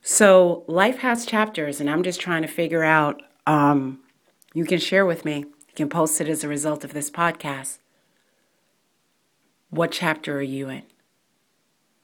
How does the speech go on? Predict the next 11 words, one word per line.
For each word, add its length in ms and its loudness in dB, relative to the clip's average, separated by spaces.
What 160 -4
chapter 640 -2
of 240 -10
life 340 -6
are 40 -8
you 220 -8
in? 300 -12
There 180 0
are 60 -6
five 500 -6
chapters. 720 -12